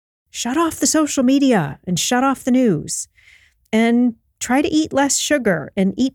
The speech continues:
foods that make you feel better. These are all common sense things that we all know to do that make us feel better, that improve our physical health and our mental health and help us get more rest.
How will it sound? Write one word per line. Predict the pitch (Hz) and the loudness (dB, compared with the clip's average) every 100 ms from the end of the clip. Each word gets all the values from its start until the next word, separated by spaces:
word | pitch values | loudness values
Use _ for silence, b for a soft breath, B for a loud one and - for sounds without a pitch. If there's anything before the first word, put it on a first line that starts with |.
| - | 0
foods | 285 269 226 | 2 2 0
that | 220 | -2
make | 208 208 214 | 0 0 -2
you | 190 | -4
feel | - 226 190 | 0 2 2
better. | 156 147 160 | -2 -6 -8
These | 165 240 302 | -2 -2 0
are | 330 | 0
all | 214 202 | 0 -2
common | - - 185 185 208 214 | -6 -8 -2 0 0 -2
sense | - 175 175 | -2 -2 -4
things | - 160 165 - - | -4 -4 -4 -6 -12
that | - 208 | -4 0
we | 208 208 | 0 0
all | 190 190 208 | 0 2 2
know | 175 165 | 0 -2
to | - 170 | -4 -6
do | 151 147 143 147 b b b b b _ _ _ _ | -4 -2 -2 -4 b b b b b _ _ _ _
that | 190 190 208 | 0 2 2
make | 214 | 0
us | 247 226 | 0 -2
feel | - 240 | 0 0
better, | 233 175 143 | 2 0 -2
that | 147 | -2
improve | 170 175 - 226 | -2 -2 -2 0
our | 214 | 0
physical | 190 202 196 190 | 0 -2 -2 -2
health | 175 143 - | -4 -4 -6
and | 165 | -4
our | |
mental | 165 165 170 185 | -2 -2 -2 -4
health | 160 135 | -4 -6
and | 180 | -4
help | 156 147 | -4 -4
us | 170 | -6
get | - 151 | -6 -8
more | 160 156 180 | -4 -2 -2
rest. | 233 349 - - - - | -2 -2 -2 -4 -6 -8